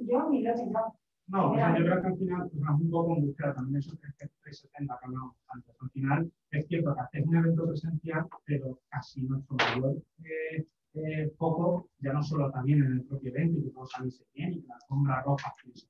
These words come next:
Speaker 2: puesta, y que, ¿sabes? Fue, oye, tratas a los medios, que les invitas, te,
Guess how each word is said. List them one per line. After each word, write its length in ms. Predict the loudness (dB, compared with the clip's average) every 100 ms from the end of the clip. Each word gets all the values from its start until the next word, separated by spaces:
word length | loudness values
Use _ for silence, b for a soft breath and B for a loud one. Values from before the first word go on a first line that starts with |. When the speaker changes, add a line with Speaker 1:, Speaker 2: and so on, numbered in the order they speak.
| _
Speaker 2:
puesta, 480 | -4 -4 -2 -2 -4 _ _
y 100 | -20
que, 320 | -10 -6 -6 -6
¿sabes? 300 | -6 -6 -8 _ _ _ _ _ -18 -16
Fue, 360 | -2 2 2 0
oye, 220 | 0 -2 0
tratas 300 | 4 6 6
a 80 |
los 120 | 2 2
medios, 420 | 2 2 0 -2
que 60 | -8
les 180 | -10 -8
invitas, 540 | -2 0 2 0 -2 -6 _ _ -6
te, 240 | -4 -4